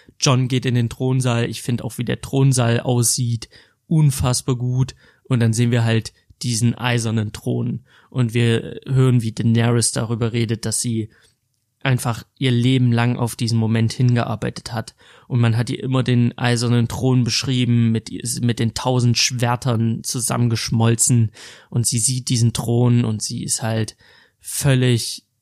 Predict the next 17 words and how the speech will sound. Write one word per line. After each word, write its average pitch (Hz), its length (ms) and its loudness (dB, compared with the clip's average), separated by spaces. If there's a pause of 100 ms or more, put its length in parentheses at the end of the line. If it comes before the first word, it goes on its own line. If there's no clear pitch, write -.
(160)
fasziniert. 131 760 4
Und 120 100 0
sie 120 80 -2
erzählt 123 340 -2
halt 117 140 -2
auch 127 180 -4
Jon, 117 300 0
„Ja, 120 340 2
früher 127 280 0
hat 120 120 -2
man 120 140 2
mir 120 120 4
davon 120 280 0
erzählt, 131 420 0
von 113 200 -4
tausend 120 340 0
Schwertern, 123 600 0